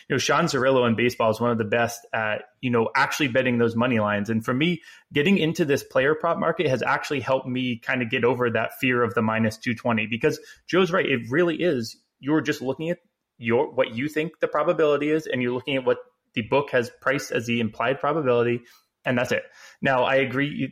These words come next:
you don't want to be laying minus a thousands, but sometimes, and, but again, that's just kind of human nature. If something should be priced, you know, far, far different, then you should bet it, I guess. Um, but I think you, you will see some of these, especially in, like,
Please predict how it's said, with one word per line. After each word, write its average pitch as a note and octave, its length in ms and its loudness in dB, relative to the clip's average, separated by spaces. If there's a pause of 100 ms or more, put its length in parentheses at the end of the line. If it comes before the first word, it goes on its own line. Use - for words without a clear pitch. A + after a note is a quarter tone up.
you C#3 100 -4
don't D#3 140 2
want D3+ 140 0
to D3 40 -2
be C3 120 0
laying B2 320 2
minus B2 320 0
a C3 60 -2
thousands, A2+ 420 -2
but C3+ 120 -4
sometimes, F#3+ 540 0 (380)
and, D3 180 -2
but G#3 140 2
again, A#3+ 200 4
that's C3+ 220 2
just D3+ 140 -2
kind D3+ 160 0
of C#3+ 60 -2
human D#3 180 0
nature. E3 240 0
If A#2 100 -2
something C#3+ 400 0
should D3 220 -2
be D#3+ 320 -2 (100)
priced, D#3+ 300 0 (260)
you - 160 -6
know, C3+ 140 0
far, C#3+ 240 2
far D3+ 200 2
different, D#3 320 -2
then C#3 280 -2
you C3+ 80 -4
should D#3 260 -4
bet F#3+ 160 2
it, A#2+ 80 2
I A2+ 120 2
guess. A#2 280 -2 (380)
Um, B2 640 2 (120)
but C#3 160 2
I C#3+ 60 2
think G3 240 0 (220)
you, D3 180 -14
you C#3 140 -4
will E3+ 260 2
see F3+ 180 -6
some C#3+ 200 -2
of C3+ 80 -4
these, B2+ 160 -2
especially E3+ 400 -2
in, D3 140 -2
like, A#2+ 180 0